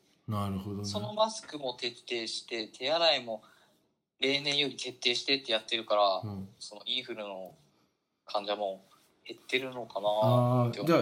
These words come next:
Speaker 1: あ、じ-、実際現実的にインフルの患者さんは去年とか一昨年よりも、その直哉が勤めてるところだと減ってる感じはするんだ。
Speaker 2: 減ってます。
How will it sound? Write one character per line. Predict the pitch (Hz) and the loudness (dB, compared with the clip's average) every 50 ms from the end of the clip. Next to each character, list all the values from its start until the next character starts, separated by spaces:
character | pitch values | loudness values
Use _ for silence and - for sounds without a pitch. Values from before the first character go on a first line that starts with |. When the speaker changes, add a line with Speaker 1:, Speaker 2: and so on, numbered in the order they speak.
| 98 | 4
Speaker 1:
あ、 | - | 2
じ-、 | 127 147 165 165 - - | 2 2 2 2 0 -4
実 | 143 143 165 170 170 - | -2 0 0 0 2 4
際 | 196 196 185 | 4 6 6
現 | - - 156 160 165 | 6 6 4 4 4
実 | 165 170 170 - | 2 0 -2 2
的 | - 175 165 175 | 4 4 6 6
に | 170 170 - 135 | 6 6 6 6
イ | 165 | 6
ン | 175 | 8
フ | 175 185 | 8 6
ル | 170 | 6
の | 165 151 | 6 4
患 | - - 139 135 139 | 4 4 4 4 4
者 | 131 139 | 2 2
さ | 135 - 139 | 2 4 4
ん | 131 131 | 4 4
は | 139 135 120 | 4 4 4
去 | - 151 | 2 2
年 | 147 151 147 143 | 2 2 2 2
と | 127 120 | 2 2
か | 110 | 2
一 | 113 107 - | 2 4 2
昨 | 127 123 | 2 2
年 | 123 135 120 - 120 | 2 0 0 4 4
よ | 110 104 | 4 4
り | 107 | 4
も、 | 107 127 147 160 143 104 - - - - - - - - _ _ | 2 2 2 2 2 0 -2 -4 -10 -16 -20 -20 -20 -20 _ _
そ | - 135 | 2 4
の | 127 | 4
直 | 123 127 135 143 143 | 6 6 6 6 6
哉 | 135 123 | 4 4
が | 120 117 | 2 0
勤 | - - - 123 127 | -2 -2 0 2 2
め | 123 | 2
て | 117 113 110 | 2 2 0
る | 110 107 | 0 0
と | - 110 | 0 -2
こ | - 117 | 0 0
ろ | 117 120 | 2 2
だ | 107 110 95 | 2 0 0
と | - 113 110 98 | 2 2 0 0
減 | 98 - 127 120 | 0 0 -2 -2
っ | |
て | - - - 123 | -2 -2 0 0
る | 127 123 | 2 2
感 | 123 123 123 123 | 2 2 2 4
じ | 113 117 | 4 2
は | 113 107 | 2 0
す | 98 - 110 | 0 -2 -2
る | 98 101 | -2 -2
ん | 98 95 - | -4 -4 -6
だ。 | - - - _ - - - - - - | -8 -14 -20 _ -14 -12 -12 -12 -6 -4
Speaker 2:
減 | - - | -4 -4
っ | |
て | - - | -4 -4
ま | 302 - | -4 -4
す。 | - - - - | -4 -4 -10 -14